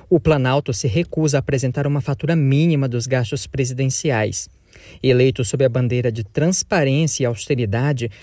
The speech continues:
Bolsonaro inaugura um novo tipo de emprego dessas palavras. Ela só vale em campanha e para acusar terceiros quando estão em falta. No poder,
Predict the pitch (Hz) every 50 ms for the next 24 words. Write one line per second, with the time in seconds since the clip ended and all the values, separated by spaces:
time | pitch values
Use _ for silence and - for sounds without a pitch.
0 | - - - - 180 214 262 - - 190 160 147 147 165 175 180 175 147 143 127
1 | 127 147 165 170 147 139 147 160 160 165 165 - - - 151 - - 151 143 160
2 | 190 185 - 156 131 127 120 123 110 117 113 - - - - - 165 170 156 127
3 | 120 117 110 - 92 95 - - - _ _ _ _ - - 147 131 127 120 -
4 | - 131 117 - 131 135 147 156 175 185 - 185 180 180 - 214 214 208 - 170
5 | 139 131 123 110 90 - - - - - - 139 135 - - 160 131 - - 147
6 | 139 143 131 - - - 196 214 - - - - 165 151 151 156 185 - - -
7 | - 202 190 196 214 202 208 - - - 208 214 226 220 - - - 117 98 98
8 | 101 - 113 - - - - - 135 131 120 - 151 147 135 139 143 165 180